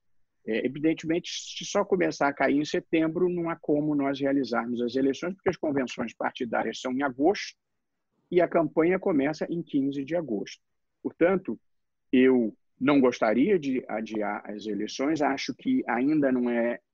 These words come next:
preciso decidir isso, é, nesse momento, mas acho que a gente não pode fechar os olhos a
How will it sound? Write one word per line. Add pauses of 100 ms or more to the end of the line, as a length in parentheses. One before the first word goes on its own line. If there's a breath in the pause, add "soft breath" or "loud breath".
(140)
preciso
decidir (140)
isso, (320)
é,
nesse
momento, (300)
mas
acho
que
a
gente
não
pode
fechar
os
olhos (240)
a